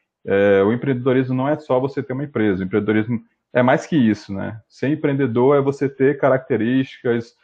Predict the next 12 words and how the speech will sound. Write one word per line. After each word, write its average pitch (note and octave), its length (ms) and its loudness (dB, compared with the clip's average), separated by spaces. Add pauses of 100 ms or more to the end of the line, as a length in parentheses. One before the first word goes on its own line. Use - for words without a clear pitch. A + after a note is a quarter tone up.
(240)
ter C3+ 140 0
um D3 60 -2
comportamento C#3 760 -2
empreendedor A#2 720 0 (300)
que A#2+ 300 0
faz C3+ 180 2
com D3+ 100 -6
que C#3+ 80 -6
você C#3 220 -4
seja C#3+ 240 2
totalmente D3+ 380 -2
diferente C#3 640 -2